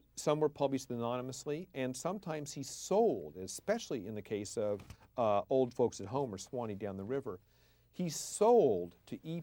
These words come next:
P Christie, the leader of the minstrel band, the right to put his name on it. So he himself was never,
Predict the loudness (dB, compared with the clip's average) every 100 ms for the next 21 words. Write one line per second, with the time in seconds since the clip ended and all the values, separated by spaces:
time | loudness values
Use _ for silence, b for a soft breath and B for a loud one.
0 | -8 -8 -8 -6 -6 -6 -8 -6 -6 -4
1 | -2 -2 -4 -4 -4 -8 -6 -6 -4 -4
2 | -4 -8 -12 -10 -10 0 4 4 2 -12
3 | -4 -4 -2 -4 -4 -8 -8 -12 -16 _
4 | _ -20 _ _ _ _ b b 6 8
5 | 8 2 -2 0 0 -2 -2 -6 2 2
6 | 2 -4 -8 -4 -2 -2